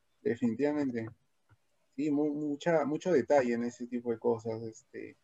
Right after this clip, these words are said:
uy, la, como dices, ¿no? Las estrategias que se usaban, recontra variadas. Podías hacerlo de, de varias formas. Re-, recuerdo una escena, una fase donde teníamos, ni bien lle-, ab-, se abría una puerta de, de un, de, de un búnker en el que estábamos,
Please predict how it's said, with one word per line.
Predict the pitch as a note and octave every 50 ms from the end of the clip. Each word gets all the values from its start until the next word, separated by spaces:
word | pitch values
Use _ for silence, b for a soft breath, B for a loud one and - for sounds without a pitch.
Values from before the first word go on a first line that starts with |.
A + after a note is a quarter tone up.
| _ _ _
uy, | - G3+ G3+ E3+ C#3+
la, | B2+ C3 A#2+ - -
como | - C3 C3 C#3+
dices, | E3 E3 - C3+ A#2+
¿no? | C3+ C#3+
Las | C#3 C3 B2
estrategias | B2+ A#2 - B2 A#2+ - C#3+ - - D#3+
que | - D#3+ D3+
se | -
usaban, | B2 - - C#3+ D3 C#3 B2 A#2 A2+ _ _ _ _ _ _
recontra | - - B2+ A#2 A2+ - C3+ C#3 - - D#3
variadas. | D3+ C#3+ B2 A2 A#2+ C#3 C3+ A#2+ A#2 -
Podías | - - - A#2+ C3 B2+ C#3
hacerlo | C3+ - C#3+ C3 C#3+ D3+ D#3
de, | C#3+ A#2 G#2 - _ _ _ _ _ _ _ _ _
de | - A2+ A2
varias | A#2 B2+ D#3 D#3+ D3 -
formas. | - - E3+ G#3 G3+ E3 C#3+ C3+ C3
Re-, | C3 A#2+ A2+
recuerdo | A#2 B2+ B2 - - C#3+ D#3 F3
una | F#3 F#3+ F#3
escena, | E3 E3+ - D#3+ E3+ F3 F3+ F3+ F#3 F#3+ F#3+ E3+ -
una | E3 E3 E3 D#3
fase | - - E3 E3 E3 - - F3+ F3+
donde | E3+ D#3+ C#3+ C3 A#2 A#2 A2+ A2+ _ _ _ _ _ _ _ _ _ _ _ _
teníamos, | B2+ B2 B2 C3 D3 D#3+ E3+ F3+ F#3 F#3+ F#3+ F3+ - - _ _ _
ni | - C3+ C3+
bien | C3 E3 F#3+ G3+
lle-, | F#3 F#3+ F3 - _ -
ab-, | B2+ C3 B2 A#2
se | - - C#3+
abría | C3 B2+ C#3+ E3 F3+
una | F#3 F3+ D#3 - -
puerta | - D#3 E3+ F3+ F3+ E3+ - D3 C#3 C3 C3 B2+
de, | A#2+ A#2+ A#2 -
de | - A#2+ B2
un, | B2+ C3 C#3+ C#3+ A2+ A#2 A#2+
de, | A#2+ A#2+ A#2+ A#2+
de | A2+ A#2
un | B2 C#3+ D3
búnker | C#3 E3 F3+ D#3+ C#3+ - D3+ C#3+ C#3
en | B2+ A#2+
el | A2+ A2
que | - A#2
estábamos, | A2 - - C3 C3 C3+ C3+ C3+ D#3 G3+ A#3 -